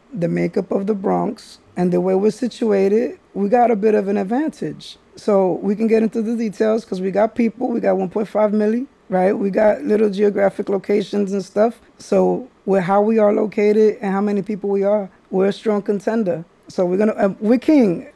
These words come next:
Look, I'm a, of the spoiler, no spoiler. We king, we win it. I'ma just tell you now,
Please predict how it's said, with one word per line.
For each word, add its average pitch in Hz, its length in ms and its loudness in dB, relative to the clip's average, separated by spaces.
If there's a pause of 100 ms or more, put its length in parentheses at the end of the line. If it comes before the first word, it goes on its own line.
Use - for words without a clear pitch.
(120)
Look, 226 240 2 (260)
I'm 190 120 4
a, 208 160 2
of 202 220 -2
the 196 100 -2
spoiler, 240 500 4
no 220 180 4
spoiler. 208 560 2 (200)
We 240 160 2
king, 226 320 4
we 233 100 4
win 220 240 4
it. 170 180 -2
I'ma 190 220 0
just 214 240 -2
tell 220 140 4
you 202 100 2
now, 196 380 -2